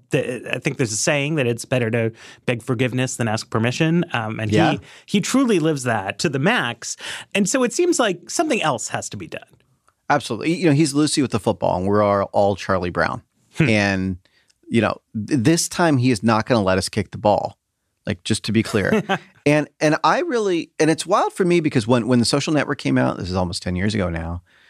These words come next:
Speaker 2: there was, there was a New Yorker story on it, and I got quoted in it basically saying, like, "Zuck doesn't know what he doesn't know." I thought I was writing the death knell in my career. I
Speaker 1: Mm-hmm.
Speaker 2: really did. I was in Silicon Valley. I thought, "I'm never,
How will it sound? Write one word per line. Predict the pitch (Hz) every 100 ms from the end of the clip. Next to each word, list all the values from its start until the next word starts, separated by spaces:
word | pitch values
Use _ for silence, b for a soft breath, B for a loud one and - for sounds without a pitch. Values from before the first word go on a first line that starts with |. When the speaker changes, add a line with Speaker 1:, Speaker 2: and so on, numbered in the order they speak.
| b b
Speaker 2:
there | 113
was, | 113 123 110
there | 120
was | 139 196
a |
New | 139
Yorker | 113 117 120
story | - 98 90
on | 95 98
it, | 98 -
and | 101
I | 107
got | 107 110
quoted | - 202 185 147
in | 113
it | 104 98
basically | 196 208 160 120
saying, | 113 104
like, | 98
"Zuck | 95 123
doesn't | - 107 101
know | 95
what | 95
he |
doesn't | 92 90 90
know." | - - _ _ _ _ _ _ _ _ -
I | 143
thought | 165 233
I | 143
was | 110
writing | 107 101
the | 95
death | 98 95 -
knell | 101 98
in |
my | 98
career. | 101 - 50 - _ _ -
I | 160
Speaker 1:
Mm-hmm. | 123
Speaker 2:
really | 123 101
did. | 104 98 - -
I | 104
was | 107 110
in | 113
Silicon | 127 120 110
Valley. | 95 95
I | 92
thought, | 92 92
"I'm | 107 104 98 95
never, | 95 101 98 95